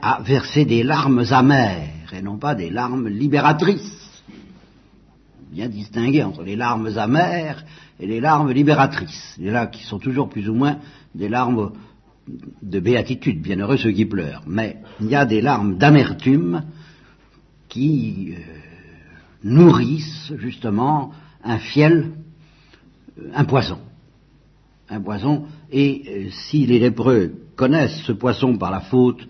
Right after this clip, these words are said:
de la société qui les rejette, il est tout de même, il est tout à fait extraordinaire que les riches, au sens évangélique du terme,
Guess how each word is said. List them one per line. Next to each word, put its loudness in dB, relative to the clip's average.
de -6
la -10
société -2
qui -8
les -8
rejette, -2
il -8
est -6
tout -2
de 0
même, -2
il -4
est -4
tout 2
à 0
fait -6
extraordinaire -2
que 0
les 0
riches, -2
au -6
sens -2
évangélique 2
du -2
terme, -2